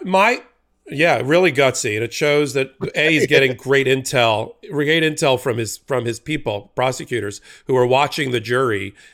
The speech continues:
Speaker 1: And the jury, I'm sure they're reporting, like Josh Steinglass, the lead prosecutor there,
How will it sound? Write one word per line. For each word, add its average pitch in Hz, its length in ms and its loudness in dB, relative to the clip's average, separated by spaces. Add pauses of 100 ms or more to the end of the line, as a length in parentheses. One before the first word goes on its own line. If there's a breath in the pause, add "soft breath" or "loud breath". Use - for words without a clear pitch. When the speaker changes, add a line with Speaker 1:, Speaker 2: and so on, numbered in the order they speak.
(100)
Speaker 1:
And 117 280 -4
the 123 160 -6
jury, 143 320 2
I'm 117 140 -2
sure 165 280 -2
they're 147 140 2
reporting, 131 500 0
like 104 160 -6
Josh - 400 -4
Steinglass, 117 600 -4
the 110 100 -10
lead 113 240 -6
prosecutor 117 600 -6
there, 101 320 -8